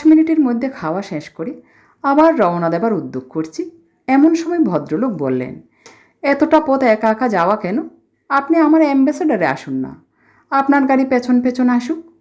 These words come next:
বেশ গল্প করতে করতে যাওয়া যাবে।" প্রস্তাবটা আমার ভালোই লাগলো, ড্রাইভারকে বলে দিলাম। তারপর জয়ন্তবাবুর গাড়িতে উঠলাম। এই গাড়িটাও মোটামুটি নতুন বলেই মনে হলো।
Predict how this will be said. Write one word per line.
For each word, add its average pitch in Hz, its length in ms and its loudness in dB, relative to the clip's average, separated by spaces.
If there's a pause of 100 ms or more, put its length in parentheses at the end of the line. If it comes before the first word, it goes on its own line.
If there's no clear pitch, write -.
(440)
বেশ 170 340 2
গল্প 143 360 0
করতে 139 320 -6
করতে 262 260 -6
যাওয়া 135 280 -2
যাবে।" 131 300 -6 (500)
প্রস্তাবটা 147 580 -2
আমার 202 280 2
ভালোই 170 380 -2
লাগলো, 143 380 -4 (600)
ড্রাইভারকে 247 500 2
বলে 233 240 2
দিলাম। 247 260 -2 (520)
তারপর 156 300 -6
জয়ন্তবাবুর 147 720 -2
গাড়িতে 147 380 -2
উঠলাম। 139 360 -10 (680)
এই 302 200 6
গাড়িটাও 247 520 2
মোটামুটি 165 500 0
নতুন 220 420 0
বলেই 170 300 2
মনে 156 240 2
হলো। 139 280 -10